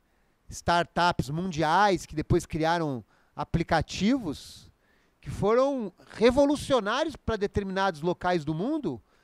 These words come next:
na construção política. Por exemplo, o AppGree e o Lumio, aplicativos de construção de consenso. Eles foram usados, por exemplo, no começo do, é, no, no processo,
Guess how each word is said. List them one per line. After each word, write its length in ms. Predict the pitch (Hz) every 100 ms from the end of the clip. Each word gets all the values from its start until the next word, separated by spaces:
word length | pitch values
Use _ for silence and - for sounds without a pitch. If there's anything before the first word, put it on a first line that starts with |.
| _
na 160 | 170 220
construção 580 | - 208 - 185 - 190
política. 540 | 180 170 151 - -
Por 100 | 196
exemplo, 380 | 185 180 - - _ _ _ _
o 160 | 156 190
AppGree 720 | 220 - 185 214 214 120 - _
e 60 | 156
o 60 | 175
Lumio, 560 | 190 226 175 135 123 - _ -
aplicativos 640 | 170 220 233 208 269 285
de 80 | 220
construção 480 | 254 247 233 - 262
de 100 | 226
consenso. 880 | 262 247 - 180 147 113 - - - _ _ _ _ _ _
Eles 240 | 170 214 -
foram 320 | 247 302 311
usados, 440 | 220 160 226 254 -
por 120 | 208
exemplo, 380 | 185 151 233 254
no 80 |
começo 540 | 254 262 220 208 247 196
do, 280 | 247 240 180 _
é, 240 | 175 175 170 160 175
no, 180 | 190 190
no 80 |
processo, 720 | - 220 196 202 220 220 247